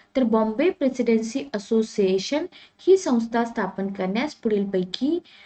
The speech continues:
फिरोजशाह मेहता आणि बद्रुद्दीन तय्यबजी यांनी काय केलेलं आहे, योगदान दिलेलं आहे. म्हणजे option number चार हे येईल आपलं उत्तर. आता इथं भाऊ महाजन आणि बाळशास्त्री जांभेकर यांचा सुद्धा option आहे.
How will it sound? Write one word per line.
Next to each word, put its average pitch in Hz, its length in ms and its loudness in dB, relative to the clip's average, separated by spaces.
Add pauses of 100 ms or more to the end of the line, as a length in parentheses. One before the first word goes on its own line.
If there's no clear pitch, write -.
(180)
फिरोजशाह 226 960 2
मेहता 226 540 4 (380)
आणि 240 180 2
बद्रुद्दीन 202 720 0 (100)
तय्यबजी 190 540 0
यांनी 190 340 0
काय 190 140 -2
केलेलं 185 360 -2
आहे, 196 160 -2
योगदान 220 580 0 (340)
दिलेलं 220 320 4
आहे. 165 200 -6 (260)
म्हणजे 214 220 0 (100)
option 214 320 2
number 247 280 2
चार 247 380 -2
हे 240 160 0
येईल 240 340 4
आपलं 247 300 -6 (100)
उत्तर. 202 320 -4 (460)
आता 262 280 -2 (120)
इथं 254 320 2
भाऊ 240 280 0
महाजन 311 360 -2
आणि 294 260 -2 (380)
बाळशास्त्री 254 680 0
जांभेकर 233 580 -2
यांचा 208 420 -2
सुद्धा 220 320 -6
option 208 460 -6 (140)
आहे. 170 580 -8